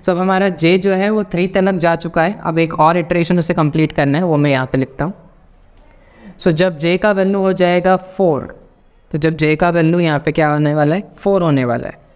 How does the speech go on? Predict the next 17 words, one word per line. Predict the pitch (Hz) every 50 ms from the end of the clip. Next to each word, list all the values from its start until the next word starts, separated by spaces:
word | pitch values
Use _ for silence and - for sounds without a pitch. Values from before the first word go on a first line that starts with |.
| _ _ _ _ _ _ _ -
अब | 156 151 151 151
देखिए | 156 151 151 - 196
यहाँ | 190 180
पे | 190 196
फोर्थ | 190 - 180 165 175 180 175 180
इंडेक्स | 165 160 156 165 165 - - 180
में | 165 156
भी | 156 180
यहाँ | 180 170 156
पे | - 165
एलिमेंट | 147 139 147 151 156 160 165 165
भी | 160 170 165
क्या | 165 160 156
है, | 151 170 208 202 - -
फ़ोर | - 160 147 143 135
ही | 123 135 143 135
है। | 127 131 123